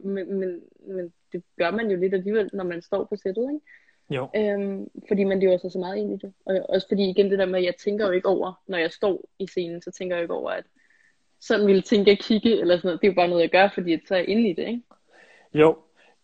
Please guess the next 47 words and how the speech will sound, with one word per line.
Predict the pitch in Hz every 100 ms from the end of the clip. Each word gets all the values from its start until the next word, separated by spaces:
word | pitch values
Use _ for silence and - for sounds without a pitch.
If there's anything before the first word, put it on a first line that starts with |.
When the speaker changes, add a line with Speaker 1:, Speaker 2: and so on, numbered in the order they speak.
| _
Speaker 2:
I | 165
virkeligheden | 135 180 185 165
er |
det | 143
jo | 139
en |
meget | 139 147 165
god | 170 160 - 180
note | 151 151 170 180 - -
at | 135
sige, | - 156 156 147
at, | - -
altså, | 147 135 131 -
over | 170 160
en | 147
julekalender, | 165 180 170 143
det | 127
er | 143 -
klart, | 175 143 - _ _ - -
du | 160
opbygger | 151 - 160 147
en, | 127 - -
en | 135
helt | 131 185 147 - _ 170
vildt | 135 160 -
stor | 170 139
forståelse | 131 175 151 131 - 131
af | 120
Tinka | - 143 147
som | 143 131
karakter | - 120 - - 139
helt | 147 135
automatisk, | 117 - 135 143 120 -
fordi | 131 120
du | 127
arbejder | 120 135
så | 120
Speaker 1:
Mm. | 139
Speaker 2:
meget | 139
med | 143 147
hende. | 131 - _ - - - -
Men | 139 139
selvom | - 185 180 160
ens | 160 -
rolle | 131 143 156
er |
lille, | 147 156 190